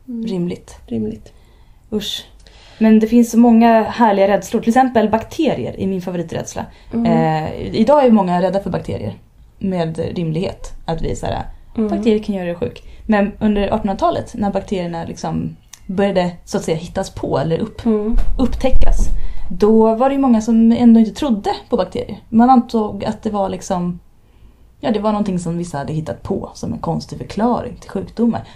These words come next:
Speaker 2: Alla visste ju att det var Guds straff att någon blev sjuk.
Speaker 1: Mm.
Speaker 2: Men det här med bakterier, det liksom gjorde ju att människor inte hade någon skuld längre.
Speaker 1: För då skulle det ju finnas en naturlig förklaring och då skulle ju Gud ha skapat den och Gud är ju fullkomlig.
Speaker 2: Ja.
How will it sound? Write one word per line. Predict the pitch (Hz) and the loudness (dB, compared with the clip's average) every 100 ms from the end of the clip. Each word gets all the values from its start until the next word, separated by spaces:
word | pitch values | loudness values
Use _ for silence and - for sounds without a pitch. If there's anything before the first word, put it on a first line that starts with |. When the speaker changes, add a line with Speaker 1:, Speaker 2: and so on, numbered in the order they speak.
| - | -8
Speaker 2:
Alla | 165 147 | -4 -2
visste | 185 196 139 | -2 -4 -8
ju | |
att | - | -8
det | 143 | -8
var | |
Guds | 143 143 - | -8 -10 -10
straff | - - - - - | -8 -4 -4 -6 -14
att | - | -12
någon | - - | -12 -12
blev | - | -14
sjuk. | - - - - - | -10 -10 -12 -20 -8
Speaker 1:
Mm. | 233 196 185 - _ - | -4 -2 -4 -10 _ -8
Speaker 2:
Men | 170 160 - 120 | -4 -4 -6 -8
det | |
här | 160 | -6
med | 147 | -6
bakterier, | 143 147 - 240 302 - 98 - | -8 -10 -4 -2 -2 -6 -10 -8
det | 180 | -6
liksom | 214 220 226 | -4 2 2
gjorde | 196 | 2
ju | |
att | 185 | -2
människor | 196 170 170 | -2 -4 -4
inte | 175 160 | -4 -4
hade | 147 | -6
någon | 156 151 160 - | -6 -8 -10 -10
skuld | - - 233 370 160 | -16 -4 -2 0 -2
längre. | 139 113 107 - - - | -2 -4 -6 -10 -12 -10
Speaker 1:
För | - | -2
då | 233 | -2
skulle | 233 247 240 | 0 -2 0
det | |
ju | 262 269 | 2 0
finnas | 269 269 220 220 | 0 0 0 0
en | 208 | -2
naturlig | 208 208 - 277 269 254 214 208 | -4 -6 -4 -2 0 -2 -2 -4
förklaring | 220 220 262 254 202 | -8 -4 0 2 2
och | 185 | -2
då | 196 | -4
skulle | - 240 | -4 -2
ju | 240 | -2
Gud | 202 233 254 220 | -2 -2 -2 -2
ha | 214 | -4
skapat | - 214 214 254 | -2 -4 -2 -6
den | 254 190 | -4 -4
och | 185 | -4
Gud | 196 | -6
är | 202 | -6
ju | |
fullkomlig. | 226 226 208 - 233 214 - - | -6 -6 -6 -4 -4 -6 -12 -4
Speaker 2:
Ja. | 240 175 | -2 -2